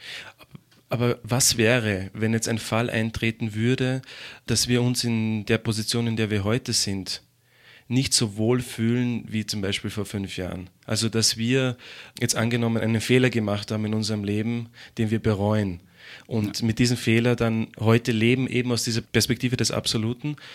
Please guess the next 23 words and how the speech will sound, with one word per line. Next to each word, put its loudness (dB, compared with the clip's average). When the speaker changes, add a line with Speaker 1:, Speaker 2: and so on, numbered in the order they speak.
Speaker 1:
aber 6
mit 4
uns 4
selbst 2
nicht -2
fertig 0
werden. -4
Speaker 2:
Das 4
wäre 2
ja -2
nicht -4
Hegel. -2
Wir -2
wären 2
nicht, 0
noch 0
nicht -4
im -4
Absoluten. -2
Weil 2
Hegel 6
findet, 2
ja, -10